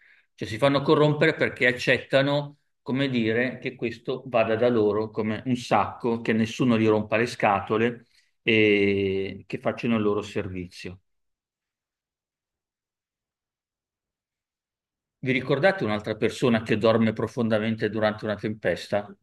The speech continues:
Pure su un cuscino. Gesù. Ed è, e anche Gesù cederà alla tempesta, con un altro modo. Tanto sapete la storia più o meno, adesso non faccio spoiler. E anche qui vedere, anche lì ci sono i marinai,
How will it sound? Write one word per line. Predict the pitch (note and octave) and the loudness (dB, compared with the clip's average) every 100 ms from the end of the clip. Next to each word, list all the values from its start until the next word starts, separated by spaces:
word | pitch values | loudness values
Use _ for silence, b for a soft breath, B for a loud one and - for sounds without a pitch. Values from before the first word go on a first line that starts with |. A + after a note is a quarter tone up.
| _ _ _ _ _ | _ _ _ _ _
Pure | - D#3 | 0 0
su | - | 2
un | G#2+ | -4
cuscino. | - G2+ - A#2 F#2+ F#2 F#2+ _ b b b | -4 -6 -4 -4 -4 -8 -12 _ b b b
Gesù. | - C3 G#2 F#2+ F#2+ | -2 0 0 -4 -8
Ed | - B2+ A#2 | -6 -2 2
è, | A#2 A2+ A#2 _ _ _ _ _ | 2 2 -8 _ _ _ _ _
e | - C3+ | 0 2
anche | D#3 - | 2 -2
Gesù | C#3 B2+ A#2+ E3+ D#3+ | -4 -2 2 4 2
cederà | - - A#2+ G#2+ A2 | -4 -4 -2 0 0
alla | A2 G#2+ | 0 -2
tempesta, | G#2 F#2+ G#2+ F#2+ - - F#2 F2+ _ _ _ _ _ | -4 -4 -2 -2 -6 -10 -10 -12 _ _ _ _ _
con | C#3 C3 | 0 0
un | B2+ | 2
altro | A2+ A2 B2 | 0 0 0
modo. | G#2+ F#2 F2+ F#2 F2+ - _ _ _ _ | 2 2 0 -2 -8 -14 _ _ _ _
Tanto | - G#2+ G2+ | -8 -8 -6
sapete | - - G#2+ G#2 | -6 -2 0 0
la | F#2 | -2
storia | - F#2 F#2 F2+ | -2 0 0 0
più | F#2 | -6
o | |
meno, | F#2 F2+ | -6 -6
adesso | E2+ F#2 - D#2+ - _ _ _ | -6 -8 -10 -16 -18 _ _ _
non | - | -18
faccio | C3 - - G2+ | -8 -8 -8 -14
spoiler. | - F2+ F2+ F2+ _ b b b _ - | -8 -6 -6 -8 _ b b b _ 0
E | A#2+ A#2 | 2 4
anche | A#2 C3 - | 2 2 2
qui | A2 A#2 A#2 A#2 | 0 2 0 0
vedere, | A2+ G2+ F#2 F#2 - | -2 2 2 2 -2
anche | C3 C3 C#3 | -2 -2 2
lì | E3+ | 0
ci | F3 | 0
sono | C3 A#2 | -4 -2
i | A2 | 0
marinai, | A2 G#2+ G#2+ G#2 F#2 F#2 F2+ | 0 0 0 -2 -4 -8 -10